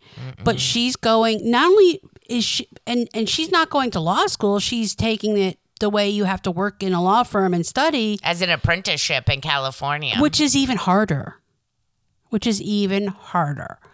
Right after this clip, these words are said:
Speaker 1: She is working really hard. She's failed th-, she failed that baby bar twice, two or three times before she
Speaker 2: Oh,
Speaker 1: passed it.
Speaker 2: I didn't even know that.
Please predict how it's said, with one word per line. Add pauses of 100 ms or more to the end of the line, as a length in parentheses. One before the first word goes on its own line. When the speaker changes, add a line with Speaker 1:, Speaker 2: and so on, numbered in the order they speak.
(220)
Speaker 1:
She
is
working
really
hard.
She's
failed
th-,
she
failed
that
baby
bar
twice,
two
or
three
times
before
she
Speaker 2:
Oh,
Speaker 1:
passed
it.
Speaker 2:
I
didn't
even
know
that.